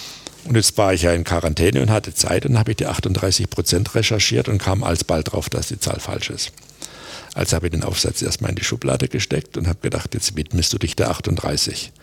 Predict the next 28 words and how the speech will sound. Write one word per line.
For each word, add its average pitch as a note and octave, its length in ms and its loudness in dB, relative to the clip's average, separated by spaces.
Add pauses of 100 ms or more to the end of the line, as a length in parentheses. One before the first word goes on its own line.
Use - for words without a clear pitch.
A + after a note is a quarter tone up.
(880)
Dann F#2+ 140 4
dauerte B2 280 4
es F#2 100 2
nicht G2 160 4
lang, G#2+ 200 4
dann A#2 160 2
war G#2 100 4
ich F2+ 60 2
der G2+ 120 2
festen - 300 0
Überzeugung, F#2+ 640 2
ist F2+ 180 0
knapp - 300 -2
fünfzig. - 760 0 (1000)
Und G2+ 80 0
da F#2+ 60 4
habe - 160 2
ich E2 80 -2
mit F#2+ 100 2
den F2+ 140 2
Urhebern A2+ 500 4
der F2 140 2
achtunddreißig, E2+ 880 2
die - 100 -2
ich F2+ 80 -2
dann - 180 -4
herausgefunden - 920 0
hatte, A#2 340 2